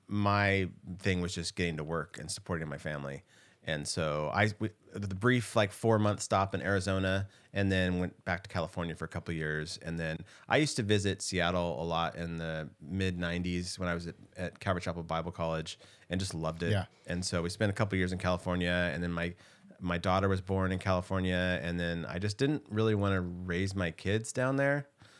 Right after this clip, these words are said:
Speaker 2: Mm.
Speaker 1: Um, and I wanted to pick a place that would be, like, a home base where they would always remember as this was our home. And so Seattle was that for me. And then I was in Seattle for a couple of years,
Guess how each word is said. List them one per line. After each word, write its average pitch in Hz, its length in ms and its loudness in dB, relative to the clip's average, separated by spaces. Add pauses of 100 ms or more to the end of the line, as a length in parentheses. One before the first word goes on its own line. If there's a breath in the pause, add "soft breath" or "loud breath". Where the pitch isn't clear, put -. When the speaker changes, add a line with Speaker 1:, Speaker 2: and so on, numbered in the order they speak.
(360 soft breath)
Speaker 2:
Mm. 90 380 2
Speaker 1:
Um, 85 180 -4
and 104 100 2
I 101 60 6
wanted 101 200 4
to 95 80 -4
pick - 220 0
a 104 40 -4
place 104 340 4
that 104 80 0
would 92 140 0
be, 95 80 2
like, 90 140 2
a 87 60 -2
home 98 300 2
base 95 340 2
where 90 60 -8
they 87 80 0
would 87 100 0
always 101 280 2
remember 92 520 2
as 82 160 -2
this 95 160 -4
was 90 120 -2
our 85 160 2
home. 87 480 -2
And 85 100 -6
so 80 300 -4 (280 loud breath)
Seattle 90 440 4
was 85 140 -2
that 78 220 -2
for 87 120 -6
me. 80 260 -2
And 87 100 -2
then 87 120 -2 (200 loud breath)
I 117 120 8
was 113 100 4
in 110 80 2
Seattle 104 320 4
for 101 180 0
a 95 60 2
couple 95 260 -2
of 95 60 2
years, 98 560 2